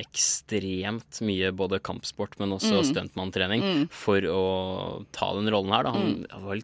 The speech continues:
Speaker 1: tre måneder med intensiv trening, han bare gjorde det.
Speaker 2: Ja.
Speaker 1: Så han er jo ripped as fuck, og i tillegg til at han har dritbra teknikk, da.
Speaker 2: Mm. Det, det ser så stilig ut, liksom. Han har, det er veldig mye sånn at han tar tak i noen og kaster dem rundt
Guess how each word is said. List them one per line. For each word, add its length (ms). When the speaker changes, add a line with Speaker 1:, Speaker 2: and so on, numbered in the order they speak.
Speaker 1:
tre 400
måneder 380
med 140
intensiv 840
trening, 360
han 220
bare 360
gjorde 260
det. 140
Speaker 2:
Ja. 120
Speaker 1:
Så 160
han 100
er 80
jo 80
ripped 300
as 160
fuck, 560
og 60
i 60
tillegg 300
til 100
at 160
han 140
har 260
dritbra 640
teknikk, 400
da. 80
Speaker 2:
Mm. 160
Det, 260
det 120
ser 360
så 360
stilig 320
ut, 80
liksom. 220
Han 140
har, 280
det 40
er 180
veldig 180
mye 160
sånn 320
at 100
han 120
tar 200
tak 360
i 40
noen 340
og 200
kaster 420
dem 180
rundt 500